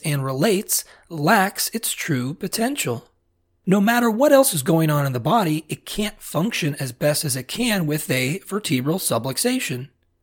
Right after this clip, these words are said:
It is in a state of dis-ease. A chiropractic adjustment removes a stumbling block to your well-being. A specific chiropractic adjustment removes a significant dis to the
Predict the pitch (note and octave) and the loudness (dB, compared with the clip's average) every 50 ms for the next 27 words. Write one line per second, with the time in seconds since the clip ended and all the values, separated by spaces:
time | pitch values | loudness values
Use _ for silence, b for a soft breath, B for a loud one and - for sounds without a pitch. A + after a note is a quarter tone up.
0 | _ _ - D#3 - - - A#3+ B3+ G#3 F#3+ F3+ F3 - - D#3+ E3 D#3+ D3+ - | _ _ -4 -4 -2 0 0 2 2 2 2 0 -2 -2 0 0 0 0 0 -2
1 | - - B2+ C3 D3+ - - C#3 B2 B2 B2+ C#3+ D#3 - - _ - A#2+ - - | -2 -2 -2 -2 -2 -2 -2 -2 -2 -2 -4 -6 -8 -14 -18 _ -20 -10 -6 -4
2 | A#2+ B2 B2 - - - - _ - A#3+ C4+ A3+ C#3 A#2+ - - - - - _ | -4 -2 0 0 -2 -2 -4 _ -2 -2 0 0 -2 -4 -4 -6 -8 -8 -10 _
3 | _ _ _ _ _ _ _ - - D#3 D#3 - F3+ D#3 D3 - D3 C#3 C3 - | _ _ _ _ _ _ _ 0 2 2 2 2 0 2 2 2 0 -2 -2 -4
4 | - - A#2 G#2+ C3+ A3+ C4+ - - F#3 E3+ D#3 E3+ - - C#3+ D3 D3+ D#3 F3 | -6 -8 -6 -2 0 2 2 2 2 2 0 0 -2 -4 -2 -2 0 2 4 4
5 | B3 B3+ F#3+ F3+ D#3+ D3+ - - D3+ C#3+ - - - - G#3+ G#3 C4 C4 B3 G3 | 4 4 4 2 2 -2 -2 -2 -2 -2 -2 -2 -2 0 0 0 2 2 2 2
6 | E3+ D#3 C3 C3 B2+ B2 C3 - - - - - F3+ E3+ F3 D#3 C#3 B2 B2 B2+ | 2 2 0 0 -2 -2 -2 -4 -4 -4 -4 -2 0 0 2 2 2 2 2 0
7 | C3+ F3+ F#3+ - B2+ B2+ A#2+ A#2+ B2+ B2+ G3+ C4+ C4 F#3+ C3 B2+ C#3 - _ _ | -2 -4 -6 -4 -2 -2 -2 -2 -2 -2 -2 0 0 0 -2 -4 -8 -16 _ _
8 | _ _ _ _ _ _ _ _ _ _ _ _ - - D3+ - - - A3 - | _ _ _ _ _ _ _ _ _ _ _ _ -2 0 0 0 2 2 2 2
9 | - B3+ B3 C4+ C4 C4 - - - G3 G3 F3+ - - F3+ D#3 - C4+ B3+ F#3+ | 2 2 0 -2 -4 -4 -6 -8 -2 -2 -2 0 0 0 -2 -2 -2 -4 -4 0
10 | C#3+ E3+ C3+ - - D#3 D3 D3 - D#3 D3 D#3 E3 F3 A3+ B3+ G#3 F3+ E3+ D#3+ | 0 2 2 2 0 0 -2 -2 -2 0 2 4 4 4 6 4 4 4 2 0
11 | D3 - - - D3+ D3 C#3+ C3 - - - C#3+ C#3 D3+ D#3+ - D#3+ - - D#3 | -2 -4 -2 -2 -2 0 0 -2 -2 -2 -2 -2 0 0 0 0 -2 -4 -2 0
12 | D3 C#3 C3 - - _ - - - - G#3+ B3+ G#3+ - - - - - - - | -2 -2 -2 -6 -10 _ -18 -8 0 2 2 2 2 0 -2 -4 -4 -6 -6 -4
13 | - F3 E3 D#3 D3 C3 C#3+ C3 C3+ | -2 0 2 0 0 0 -2 -4 -6